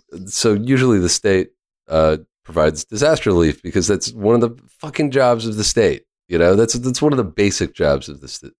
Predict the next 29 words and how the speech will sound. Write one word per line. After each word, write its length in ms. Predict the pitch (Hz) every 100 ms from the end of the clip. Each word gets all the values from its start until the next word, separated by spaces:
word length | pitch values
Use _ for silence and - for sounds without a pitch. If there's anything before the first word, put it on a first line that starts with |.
| _ _ _
of 140 | - 69
the 80 | 69
state 360 | - 64 53
is 160 | - -
to 100 | _
provide 460 | - 78 85 85 80
relief 460 | 78 78 82 73
for 140 | - 78
the 80 | 69
people 340 | 78 - 73
living 360 | 92 127 151 143
within 340 | 135 131 117
its 140 | 110 -
borders. 560 | 107 98 71 58 - _ _ _ _ _ _ _ _ - -
But, 320 | 107 92 -
uh, 460 | 90 87 85 82
during 360 | 82 95 104 135
a 60 | 143
press 240 | 156 151
conference 640 | - 107 95 - 98 92
on 200 | - 92
Saturday, 680 | 95 160 170 101 80 82 101 _ _ _
Trudeau 340 | - 127 127
announced 300 | 120 113 110
that 100 | 101
the 60 | 101
federal 320 | - 139 156
government 560 | 120 101 101 98 95 -
would 440 | 87 87 82 82